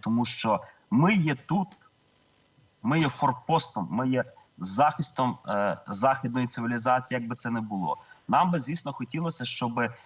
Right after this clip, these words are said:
країни нато і, м, е, е, ширший, е, альянс західних розвинутих країн активніше нам допомагав, більше допомагав,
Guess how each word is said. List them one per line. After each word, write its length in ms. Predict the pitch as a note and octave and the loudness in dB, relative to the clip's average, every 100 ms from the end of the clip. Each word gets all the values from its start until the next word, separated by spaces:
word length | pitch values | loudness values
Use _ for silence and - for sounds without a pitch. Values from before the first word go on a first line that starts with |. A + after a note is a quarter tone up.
| _ | _
країни 400 | B2+ C#3+ D3 C3 | 0 2 4 4
нато 540 | B2 D#3+ E3+ C3+ A#2+ - | 6 4 2 -2 -4 -6
і, 260 | G#2 A2 A2+ F#2+ - F2 | -8 -4 -4 -6 -10 -10
м, 200 | F#2+ G2 | -4 0
е, 400 | G#2 G#2 F#2+ - - - _ | 2 4 2 -4 -20 -20 _
е, 300 | - - - - - - _ _ _ _ _ _ | -8 -8 -8 -12 -20 -20 _ _ _ _ _ _
ширший, 720 | - - D#3 D#3+ D3 C3+ A2+ - - | -6 -2 2 2 2 0 -2 -4 -4
е, 340 | G2+ G2 - - _ - | 0 0 -2 -8 _ 0
альянс 680 | B2+ B2+ C3+ D#3 E3+ - - - | 2 4 4 4 0 -6 -16 -18
західних 800 | G#2+ B2+ C3+ B2 A2+ A#2 A2+ - | -4 -2 -2 -4 -10 -12 -12 -8
розвинутих 480 | A#2 B2+ B2 B2+ A#2+ | -6 -4 -4 -4 -6
країн 460 | A#2 B2+ D#3+ F3 - - - | -2 0 2 0 -2 -6 -4
активніше 840 | - - E3 D#3 C3 - A2 F2 - _ _ _ _ _ _ G#2 | -4 2 2 4 2 2 0 -2 -4 _ _ _ _ _ _ 0
нам 280 | A#2+ C3 | 4 4
допомагав, 680 | B2 - B2 B2 C3+ E3 A#2+ | 2 -2 0 2 2 0 0
більше 340 | C#3 D3 - | -4 -4 -6
допомагав, 760 | A#2 A#2 A#2 A#2 A2 B2+ E3+ | -8 -8 -2 0 2 2 2